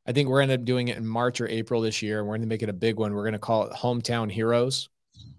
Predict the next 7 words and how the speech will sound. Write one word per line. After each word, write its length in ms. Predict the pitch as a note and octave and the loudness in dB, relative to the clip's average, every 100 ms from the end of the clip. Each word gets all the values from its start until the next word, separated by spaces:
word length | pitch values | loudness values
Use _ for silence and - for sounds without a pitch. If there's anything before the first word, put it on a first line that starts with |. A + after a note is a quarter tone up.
| _ _ _ _ _ _ _ _ _ _ _ - | _ _ _ _ _ _ _ _ _ _ _ 0
um, 380 | A#2 A2+ A2+ A2+ | 4 6 6 6
where 160 | A#2+ | 6
we're 80 | A#2+ | 6
gonna 140 | A#2 A2 | 4 2
show 200 | - B2+ | 4 4
you 180 | B2 | 4
guys 380 | A#2+ A2+ A2 G#2+ | 4 4 2 0